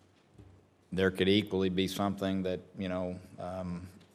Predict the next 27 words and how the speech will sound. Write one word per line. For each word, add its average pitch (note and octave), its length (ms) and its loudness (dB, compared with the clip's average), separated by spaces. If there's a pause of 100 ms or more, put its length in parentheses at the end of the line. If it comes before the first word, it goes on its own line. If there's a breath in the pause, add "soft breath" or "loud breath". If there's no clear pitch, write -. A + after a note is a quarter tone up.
(100)
people G2+ 240 -2
on G2 120 0
this G2 160 0
side F#2+ 220 4
of F#2 60 0
the F#2 140 0
aisle F#2 200 0
thought G2 340 0
was F2+ 280 -8 (140)
semi-controversial. F#2+ 1040 0
I, F#2 180 2
I G2 60 0
do A2 200 6
think G#2+ 300 2
it's, - 380 0
I F#2+ 100 0
think G2+ 160 0
the G2+ 80 -6
questions G#2 600 4
asked F#2+ 460 2
about F2+ 420 0 (1300 soft breath)
how G#2 200 8
money G2+ 300 6
is D#2+ 100 0
transferred F#2 760 0 (100)
like G#2 280 4
that, E2+ 380 -2